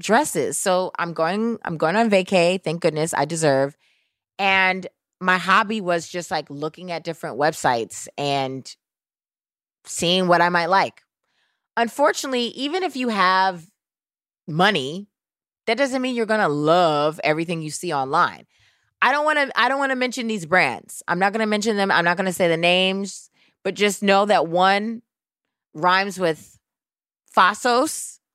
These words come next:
<laughs> I was on there and I was like, "Who are these outfits for? What is this about?" It just,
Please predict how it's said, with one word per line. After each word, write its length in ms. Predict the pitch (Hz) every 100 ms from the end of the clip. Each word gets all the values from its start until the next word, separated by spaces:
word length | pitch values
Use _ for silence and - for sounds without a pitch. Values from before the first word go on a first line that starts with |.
| _
<laughs> 1120 | - - 381 - 381 _ - - - - _
I 120 | 302
was 120 | 440
on 200 | - 320
there 220 | 302 269 262
and 140 | - 226
I 180 | 180 523
was 100 | 381
like, 220 | 254 233 _ _ _ _ _ _ _ _ _
"Who 60 | -
are 560 | 587 622 784 554 554
these 100 | 381 254 -
outfits 580 | 208 269 - 247 214 -
for? 880 | _ 202 220 226 220 185 143 123 _ _ _ _ _
What 180 | 453 - -
is 120 | 440
this 220 | - 453
about?" 760 | 320 285 175 202 202 233 208 -
It 120 | 523
just, 240 | - 571